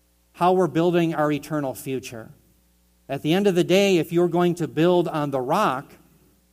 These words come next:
that is messianic salvation, you have a glorious future.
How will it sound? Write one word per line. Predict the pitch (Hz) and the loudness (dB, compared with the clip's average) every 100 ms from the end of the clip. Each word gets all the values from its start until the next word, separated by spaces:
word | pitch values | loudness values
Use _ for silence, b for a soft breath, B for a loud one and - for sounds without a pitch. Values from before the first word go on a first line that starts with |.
| _ _ _ - | _ _ _ -4
that | 143 | -2
is | 151 139 | -2 -4
messianic | 147 147 160 - 160 151 | -6 -4 -4 -2 -2 -2
salvation, | - 156 135 147 175 175 139 | -4 -4 -2 -2 -2 -4 -6
you | 135 | 0
have | 175 147 | 0 -2
a | |
glorious | 127 123 139 151 127 - | -8 -4 -2 -2 -4 -8
future. | 127 107 - 110 | -12 -14 -16 -18